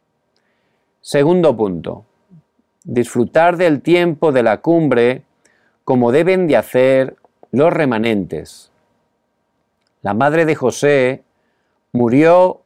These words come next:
cuando él era un niño. Génesis treinta y cinco, del dieciséis al veintiuno.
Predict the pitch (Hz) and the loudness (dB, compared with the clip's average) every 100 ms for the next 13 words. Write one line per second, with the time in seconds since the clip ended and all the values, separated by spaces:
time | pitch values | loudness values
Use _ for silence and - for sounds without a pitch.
0 | _ - 117 107 113 127 143 135 113 120 | _ -2 -2 2 0 2 0 0 -2 0
1 | 165 139 92 92 _ _ _ _ _ _ | 0 0 -4 -8 _ _ _ _ _ _
2 | _ _ 117 131 127 143 - 127 117 104 | _ _ -4 -4 0 -2 -2 -4 -4 -2
3 | 101 - 147 156 139 117 117 127 _ _ | -4 -2 -2 -2 -2 0 -2 -4 _ _
4 | _ _ _ _ 143 170 175 143 113 - | _ _ _ _ -4 -2 0 -2 -6 -4
5 | 117 117 120 117 - - 101 101 95 101 | 0 0 0 -4 -8 -8 -4 -4 -2 -2
6 | 101 82 85 | -2 -6 -12